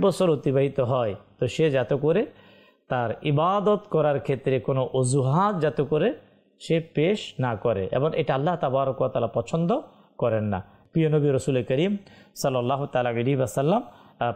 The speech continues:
পছন্দ করেন না। তো এই হাদিসে পাকের ব্যাখ্যায় ফাতহুল বারিতে এইভাবে বর্ণনা করা হয়, এখন সে এই অজুহাত করতে পারবে না, যদি আমি সময় পেতাম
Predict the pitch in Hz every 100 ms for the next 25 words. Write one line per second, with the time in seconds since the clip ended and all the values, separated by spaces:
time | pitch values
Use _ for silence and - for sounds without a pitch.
0 | - 127 127 123 113 107 110 101 98 147
1 | 160 156 143 180 - 160 139 135 151 127
2 | - - - - _ 120 127 139 - 160
3 | 127 151 - - _ - 160 175 190 220
4 | 165 139 147 165 156 135 143 156 151 127
5 | 127 151 151 135 120 113 143 196 - _
6 | _ - 151 202 208 - 190 190 170 165
7 | 156 143 143 180 214 - - 143 - 131
8 | 131 131 139 135 113 - - - 135 147
9 | 151 139 165 147 147 _ _ _ _ _
10 | _ - 165 170 143 131 139